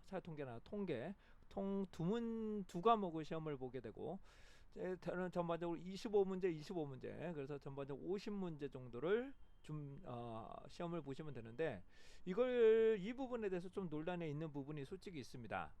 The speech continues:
이런 부분은, 어, 공채에 비해서 시험을 너무 적게 보는 것이 아니냐, 아, 이런, 어, 지적사항이 있으시긴 한데,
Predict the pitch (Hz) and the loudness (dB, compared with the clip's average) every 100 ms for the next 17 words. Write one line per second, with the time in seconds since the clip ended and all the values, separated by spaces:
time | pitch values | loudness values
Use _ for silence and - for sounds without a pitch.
0 | - 131 139 143 135 131 143 165 - - | -10 -6 -6 -6 -8 -8 -4 -4 -6 -14
1 | - - 139 131 123 120 - 165 202 220 | -12 -6 -4 -2 -2 -4 -2 2 2 0
2 | - 226 220 190 160 151 180 175 - 190 | -2 4 4 4 0 0 0 0 -2 -2
3 | 185 175 123 147 190 247 302 - 139 127 | -2 0 -2 0 0 0 -4 -10 -10 -2
4 | 190 151 139 147 170 127 139 139 - - | 0 0 0 -2 -2 -2 0 0 -2 -10
5 | - 101 98 117 147 151 147 139 143 143 | -6 -4 -4 -4 -4 -4 -6 -8 -8 -6
6 | 131 123 123 123 - 156 156 160 151 151 | -4 -2 -4 -6 -4 -2 -2 -4 -4 -6
7 | 127 160 135 156 175 156 170 | -6 -8 -6 -6 -4 -2 -2